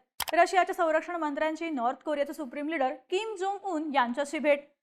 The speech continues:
रशियानं काही दिवसांपूर्वी रशिया, चीन, भारत हा ग्रुप पुन्हा सक्रिय व्हावा यासाठी केलेला प्रयत्न,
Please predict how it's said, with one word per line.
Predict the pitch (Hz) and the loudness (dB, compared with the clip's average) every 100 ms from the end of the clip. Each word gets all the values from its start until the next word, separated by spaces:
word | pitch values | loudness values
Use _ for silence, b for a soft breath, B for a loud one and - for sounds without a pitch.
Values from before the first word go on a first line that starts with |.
| - - | -8 0
रशियानं | 370 381 466 440 453 | 0 2 2 2 2
काही | 440 403 | 2 2
दिवसांपूर्वी | 320 294 381 392 339 247 285 | -2 -2 -2 -2 -4 -4 -2
रशिया, | 269 247 277 277 339 | -2 -2 -2 0 0
चीन, | - 262 302 247 | -4 -6 -4 0
भारत | 262 285 262 - _ - | 4 6 4 -4 _ 4
हा | 392 320 | 6 6
ग्रुप | 349 359 | 2 -2
पुन्हा | 359 294 339 | -2 0 0
सक्रिय | 392 381 330 330 | 0 -2 0 2
व्हावा | 330 269 277 | 4 4 4
यासाठी | 254 254 311 302 330 | 4 0 0 -6 -4
केलेला | 311 254 277 | -2 0 0
प्रयत्न, | 277 269 285 277 | 2 0 0 -2